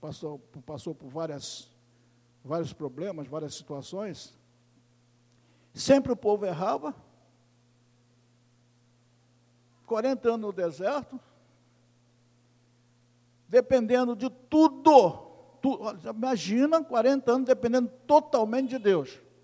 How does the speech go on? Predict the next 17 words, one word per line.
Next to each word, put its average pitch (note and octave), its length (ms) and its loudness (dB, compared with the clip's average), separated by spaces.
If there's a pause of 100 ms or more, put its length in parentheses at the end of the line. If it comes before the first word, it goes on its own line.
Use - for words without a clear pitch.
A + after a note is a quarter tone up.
(1400)
Cadê? C#4+ 320 6
Não B3 100 0
tem C4+ 180 4
comida? G#3+ 400 -2
Tem D#3+ 300 -6
comida G3+ 360 -4
aí, E3+ 120 -4
toma. C#3 320 -16 (640)
Vai, D#3+ 160 -8
vai F3+ 340 -6
catar F#3 280 -2
comida. C#3 440 -6 (1160)
Cadê D#4 200 6
água? A#3 300 4
Tem F3+ 200 -10
água G3+ 300 -2
aí. F#3 220 -4